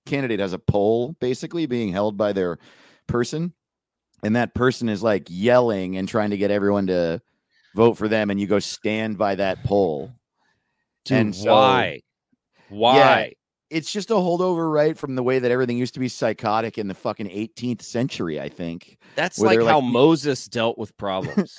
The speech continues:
Speaker 1: <laughs> Yeah. Everybody
Speaker 2: That's the
Speaker 1: yell until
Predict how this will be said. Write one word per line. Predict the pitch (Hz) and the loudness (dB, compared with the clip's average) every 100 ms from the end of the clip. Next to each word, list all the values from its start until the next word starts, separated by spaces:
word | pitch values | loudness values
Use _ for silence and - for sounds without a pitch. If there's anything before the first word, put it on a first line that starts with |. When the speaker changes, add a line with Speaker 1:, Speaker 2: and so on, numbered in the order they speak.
| - | -10
Speaker 1:
<laughs> | 139 147 170 156 | -8 -8 -8 -4
Yeah. | 180 185 175 139 110 - - - - _ | -4 0 2 2 0 -4 -14 -20 -20 _
Everybody | 135 170 170 156 | 0 4 4 2
Speaker 2:
That's | 131 | 2
the | |
Speaker 1:
yell | 139 147 143 127 113 139 - | 4 6 6 2 -4 -10 -8
until | 135 127 143 135 131 120 113 147 | -6 -2 2 4 4 0 -4 -8